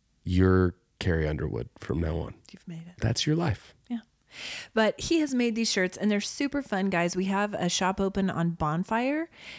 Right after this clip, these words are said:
Speaker 2: and we're not trying to make any money on these. They're the lowest price they could possibly be. We just want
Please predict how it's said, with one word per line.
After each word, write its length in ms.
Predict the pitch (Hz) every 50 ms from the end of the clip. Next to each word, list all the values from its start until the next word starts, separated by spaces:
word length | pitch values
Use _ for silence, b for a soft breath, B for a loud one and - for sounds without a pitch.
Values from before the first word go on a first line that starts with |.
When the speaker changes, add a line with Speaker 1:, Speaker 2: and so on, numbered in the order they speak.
| B B B B -
Speaker 2:
and 220 | 285 294 294 294 - -
we're 140 | 311 370
not 280 | 349 330 302 - - -
trying 180 | - 233 220 202
to 40 |
make 220 | 196 196 185 180 -
any 140 | 185 180 175
money 280 | 170 165 165 170 165
on 120 | 160 160 165
these. 300 | 160 160 165 170 - -
They're 140 | 233 226 262
the 160 | 262 - 226
lowest 440 | 208 202 202 196 180 202 220 - -
price 300 | - 214 196 202 208 -
they 140 | - 170 175
could 180 | - 175 160 -
possibly 500 | 185 185 185 190 - 185 180 180 175 170
be. 360 | 165 170 165 170 180 185 B B B B B B B
We 100 | - 254
just 360 | 233 226 277 277 277 269 -
want 400 | - 208 196 190 190 190 190 -